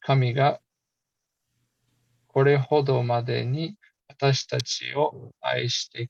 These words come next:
くださったのなら、私たちもまたお互いに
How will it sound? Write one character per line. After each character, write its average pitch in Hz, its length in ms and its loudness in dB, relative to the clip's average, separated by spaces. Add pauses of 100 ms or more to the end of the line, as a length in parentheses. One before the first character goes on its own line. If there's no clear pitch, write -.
く - 140 -20
だ 120 160 -8
さ 120 220 -4
っ 117 60 -8 (220)
た 110 120 -4
の 120 240 -6 (880)
な 120 160 2
ら、 175 340 4
私 123 420 -2
た 120 180 -2
ち - 320 -14 (520)
も 160 280 2 (520)
ま 127 140 4
た 147 200 2
お 143 120 4
互 143 460 2
い 135 40 0
に 156 220 -4